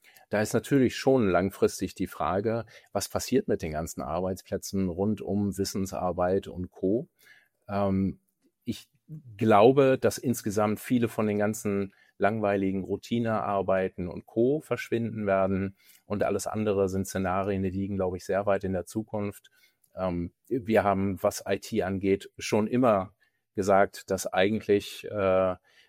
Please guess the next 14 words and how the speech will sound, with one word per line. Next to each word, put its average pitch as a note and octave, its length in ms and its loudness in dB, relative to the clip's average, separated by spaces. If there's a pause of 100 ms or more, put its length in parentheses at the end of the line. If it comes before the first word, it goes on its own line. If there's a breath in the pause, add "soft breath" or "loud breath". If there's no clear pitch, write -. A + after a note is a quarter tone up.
permanent G2 880 0
die G2 80 -4
Produktivität G2 760 -4
zunimmt. B2 600 -4
Das - 140 -8
ist - 120 -10
aber F2+ 180 -6
an F#2 120 -4
ganz G2 220 -6
vielen F#2 260 -6
Stellen F#2+ 360 -4
gar F#2+ 120 -4
nicht F#2 160 -10
eingetreten, A2 720 -6